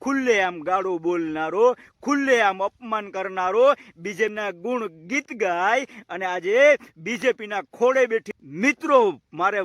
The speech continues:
વાત કરવાની છે હાર્દિક પટેલની કે જેણે સભામાં એવા શબ્દ ઉચ્ચાર્યા હતા પોતાના મુખેથી. હાર્દિક પટેલ એવું કહે છે કે હું બી જે પીમાં જાઉં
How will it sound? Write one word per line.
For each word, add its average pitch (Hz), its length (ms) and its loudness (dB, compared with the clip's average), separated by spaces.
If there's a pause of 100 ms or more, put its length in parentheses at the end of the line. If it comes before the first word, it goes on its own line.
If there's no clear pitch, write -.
વાત 220 240 2
કરવાની 190 440 -6
છે 175 160 -6 (120)
હાર્દિક 180 460 -4
પટેલની 220 580 -4 (280)
કે 185 120 -2
જેણે 214 600 0 (220)
સભામાં 202 800 0 (240)
એવા 269 220 6
શબ્દ 202 340 -4
ઉચ્ચાર્યા 180 520 -2
હતા 208 340 -2 (160)
પોતાના 190 420 -4
મુખેથી. 220 800 -2 (260)
હાર્દિક 190 340 -2
પટેલ 190 340 -6
એવું 294 300 0
કહે 220 240 -4
છે 196 220 -6 (400)
કે 190 60 -4
હું 262 540 -8
બી 240 120 -8
જે 196 180 -4
પીમાં 180 420 -6
જાઉં 226 440 2